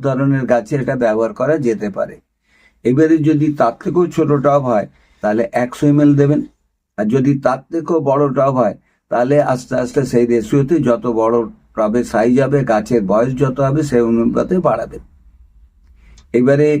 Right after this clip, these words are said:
কখন দিতে হবে? না, সকালে সূর্য ওঠার আগে এটাকে গাছের, মানে টবের মাটিতে দিতে পারেন, বা বিকালে সূর্য ডুবে যাওয়ার পর এটাকে ব্যবহার করা যেতে পারে। এবারে বলবেন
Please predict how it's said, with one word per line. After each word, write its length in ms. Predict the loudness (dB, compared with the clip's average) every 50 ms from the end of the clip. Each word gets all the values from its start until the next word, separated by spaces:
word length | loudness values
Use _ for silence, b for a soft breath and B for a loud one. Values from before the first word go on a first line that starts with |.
| 0
কখন 360 | 2 2 2 2 2 0 0 0 2
দিতে 280 | 2 0 0 0 0 2
হবে? 280 | 2 2 2 2 0 -2 -4 -8 _ _ _ _ _ _ -6
না, 160 | -4 -2 0 -2 -2
সকালে 500 | -4 -4 -2 -2 -2 0 0 0 2 2 0
সূর্য 400 | 0 0 0 0 0 0 -2 0 2
ওঠার 360 | 4 4 4 2 2 0 0 0 -2 -4
আগে 360 | -2 -2 -2 0 0 0 0 0 -2 -8 _ _ _ _ _ _ -4
এটাকে 480 | -4 -2 0 0 -2 -2 -2 -2 -2 -2
গাছের, 400 | 0 -2 -2 -2 -2 -4 -4 -4 -4 -8 _ _ _ _ _ -8 -4
মানে 220 | -2 -2 -2 -2 -2
টবের 340 | -2 -2 -2 0 0 0 0
মাটিতে 480 | 0 -2 -2 -2 -2 -2 0 0 0
দিতে 260 | 0 0 -2 -2 -2 0
পারেন, 240 | 2 2 2 0 -2 -4 -6 _ _ _ _ _ _ _ -12
বা 260 | -4 0 2 2 2 2 2 0 -2 -6 _
বিকালে 440 | _ -4 -4 -2 0 0 0 0 0
সূর্য 440 | -2 -4 -4 0 0 0 0 0 0 0 0 2
ডুবে 220 | 2 2 2 4 4
যাওয়ার 280 | 4 4 2 2 0 -2
পর 180 | -2 -2 0 0
এটাকে 340 | 0 0 0 -2 -2 0 -2 -2
ব্যবহার 400 | 0 0 -2 -2 -2 -4 -4 -4
করা 240 | -4 -4 -4 -2 -2
যেতে 260 | -2 -2 -4 -6 -8 -12
পারে। 220 | -10 -10 -10 -12 _ _ _ _ _ _ _ _ _ _ _ _ -4 -2
এবারে 260 | 0 0 2 2 2
বলবেন 300 | 2 2 4 4 4